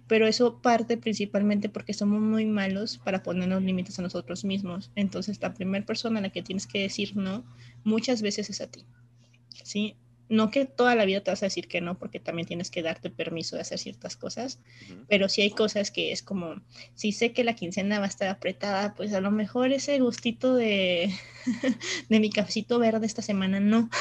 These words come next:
Speaker 1: <laughs> ¿sí? O a lo mejor esa, esa, esa mentalidad que tenemos a veces de "para eso trabajo".
Speaker 2: Ándale, así es que, eh, con, de repente, eso es lo que sale de que, "Pues para eso trabajo, para darme gusto". <laughs>
Speaker 1: Pero después vemos que nuestra cuenta de banco nunca sube, que nos estamos quejando porque siempre estamos apretados. O sea,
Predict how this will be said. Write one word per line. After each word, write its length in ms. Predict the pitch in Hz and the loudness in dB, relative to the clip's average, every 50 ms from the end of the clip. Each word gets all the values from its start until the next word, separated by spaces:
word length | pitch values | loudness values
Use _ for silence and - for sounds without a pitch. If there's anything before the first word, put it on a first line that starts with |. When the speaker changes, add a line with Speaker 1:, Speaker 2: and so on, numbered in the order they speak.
| - - 254 | 0 4 4
Speaker 1:
<laughs> 680 | 262 226 269 285 294 269 - 370 415 453 392 294 - - | 6 6 6 4 4 2 2 2 2 2 2 0 -4 -6
¿sí? 340 | - - 247 240 247 247 302 349 392 339 320 294 262 - - - - - - | 0 2 2 4 2 2 0 -2 -2 -2 -2 -4 -8 -12 -18 -20 -20 -12 0
O 300 | - 226 220 220 214 214 | 4 6 8 8 8 8
a 100 | 214 226 | 8 8
lo 100 | 220 220 | 8 6
mejor 420 | 220 220 220 214 - 233 226 226 233 | 6 4 4 2 4 4 6 6 6
esa, 460 | 247 247 269 254 247 240 226 214 - | 6 6 6 6 6 6 6 6 6
esa, 280 | 208 214 214 254 247 240 | 4 4 4 4 2 4
esa 240 | - 226 233 262 294 | 4 4 4 4 4
mentalidad 460 | 285 269 220 226 202 196 196 196 202 | 2 2 2 2 2 2 2 0 0
que 80 | 208 233 | -2 0
tenemos 360 | 233 226 202 190 190 214 - | 0 0 0 0 -2 -2 0
a 60 | 214 185 | 0 0
veces 220 | 196 - 214 196 | 0 0 -2 -2
de 100 | 190 190 | -2 -4
"para 240 | - - 85 90 - - | -2 -4 -4 -2 -2 -2
eso 220 | - - 277 269 | -2 -2 -6 -6
trabajo". 540 | - - - - - - - 233 220 - 269 - | -6 -8 -8 -8 -6 -4 -4 -4 -2 0 0 2
Speaker 2:
Ándale, 260 | 147 139 123 127 123 | 2 4 4 6 6
así 220 | 123 123 123 147 | 4 6 6 8
es 160 | 139 131 127 | 8 8 6
que, 160 | - 143 127 131 | 4 2 2 4
eh, 60 | 127 | 8
con, 240 | - 139 135 131 127 | 8 8 8 6 2
de 60 | 131 | 2
repente, 320 | 131 - 139 139 139 - 131 | 2 4 4 4 4 4 4
eso 100 | 131 156 | 4 4
es 40 | 160 | 4
lo 80 | 156 - | 4 2
que 80 | 127 | 2
sale 160 | - 143 139 135 | 2 4 4 4
de 100 | 127 123 | 4 2
que, 160 | 120 113 - - - - - - - - - - | 0 -4 -4 -10 -16 -18 -18 -18 -20 -20 -20 -16
"Pues 160 | - - - - | -12 -12 -8 -8
para 200 | - 156 156 165 | -8 -8 -8 -12
eso 140 | - 190 | -16 -16
trabajo, 520 | - - 139 131 131 139 151 156 151 139 139 | -16 -12 -10 -8 -4 -2 -2 -2 -2 -4 -6
para 200 | - 123 120 127 | -6 -4 -2 0
darme 240 | 131 139 156 160 160 | 0 0 0 0 0
gusto". 260 | 151 156 - - 143 - | 0 -2 -2 -2 -4 -4
<laughs> 360 | - - - - 151 - - - - - 143 - _ 143 - - _ _ _ _ _ _ _ _ _ _ - _ | -4 -4 -4 -6 -6 -6 -10 -12 -12 -12 -14 -10 _ -10 -12 -12 _ _ _ _ _ _ _ _ _ _ -4 _
Speaker 1:
Pero 200 | 277 269 285 269 | 8 12 12 12
después 280 | 277 277 277 294 302 294 | 12 12 10 6 6 8
vemos 240 | 302 294 302 294 | 8 6 6 4
que 100 | - 277 | 4 4
nuestra 260 | 233 226 220 - 220 - | 4 4 4 2 2 4
cuenta 260 | 214 214 202 214 196 | 4 4 4 4 2
de 60 | 196 | 2
banco 300 | 190 185 185 - 185 180 | 2 2 0 0 0 0
nunca 280 | 185 185 185 185 185 185 | 0 0 0 0 -2 -4
sube, 520 | - - 247 240 233 214 208 208 202 202 | 0 2 4 4 4 6 6 4 4 2
que 80 | - 196 | 0 -2
nos 140 | 190 196 214 | -2 -2 -2
estamos 320 | 208 - 208 196 202 202 | -2 -2 -2 -2 -2 -2
quejando 340 | - 196 - 185 185 185 190 | -4 -4 -4 -2 -2 -2 -4
porque 200 | - - - - | -6 -10 -8 -6
siempre 180 | - 185 185 190 | -4 -4 -4 -6
estamos 300 | - - 185 175 185 - | -6 -6 -6 -6 -4 -6
apretados. 580 | 180 - - 180 - 180 180 180 185 185 185 208 | -8 -10 -10 -8 -4 -2 0 0 0 -2 -2 -4
O 40 | |
sea, 180 | 196 185 - | -6 -6 -8